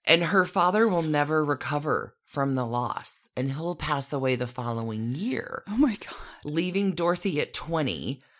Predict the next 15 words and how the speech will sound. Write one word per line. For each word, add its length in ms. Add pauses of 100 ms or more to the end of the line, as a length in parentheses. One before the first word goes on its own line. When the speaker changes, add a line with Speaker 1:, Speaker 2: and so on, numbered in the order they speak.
(220)
Speaker 1:
with 180
no 280
doting 380
father 440
anymore 500
and 140
kind 300
of 120
penniless. 800 (600)
But 160
here's 260
the 60
most 300
amazing 440
thing. 320